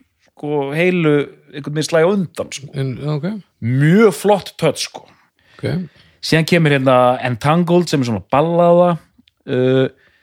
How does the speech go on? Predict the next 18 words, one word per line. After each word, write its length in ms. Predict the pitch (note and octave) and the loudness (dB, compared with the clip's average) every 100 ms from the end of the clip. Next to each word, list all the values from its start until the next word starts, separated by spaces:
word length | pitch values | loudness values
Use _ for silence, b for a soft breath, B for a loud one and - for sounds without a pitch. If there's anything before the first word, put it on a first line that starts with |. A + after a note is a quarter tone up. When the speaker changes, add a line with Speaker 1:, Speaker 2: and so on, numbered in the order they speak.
| _ | _
Speaker 1:
síðan 200 | - C#3+ | -4 -2
kemur 160 | C3 B2+ | 2 2
lag 80 | A#2+ | 2
sem 80 | A#2 | 0
heitir 220 | G2+ F#2 | -4 -4
Squonk, 1000 | - - - B2+ B2+ E3+ - - _ - - | -4 -4 0 2 2 2 -2 -16 _ -16 -10
sem 220 | - C3+ | -4 -4
er 80 | A#2 | -2
svona 220 | B2+ B2 | -2 0
með, 200 | A#2+ A#2 A#2+ | 0 -2 -4
með, 140 | B2+ | -6
með 300 | B2 A#2 A2+ | -8 -8 -8
svona 240 | A2+ A#2+ G#2 - | -8 -8 -8 -6
grimmum 680 | A2+ A#2+ E3 A#3+ A3+ G3 D#3 | -4 0 0 0 2 0 0
gítar. 400 | F#3 G3 A3+ - - - - | -6 -4 -4 -4 -8 -16 -10
Speaker 2:
Squonk. 800 | - - G2+ F#2 - _ - - | -10 -6 -4 -4 -6 _ -16 -8
Speaker 1:
Squonk, 960 | - - - D3 D3+ - - _ - E2+ | -4 -4 0 2 4 2 -4 _ -14 -6
mjög 420 | G2 C3 E3 - | 0 2 2 -2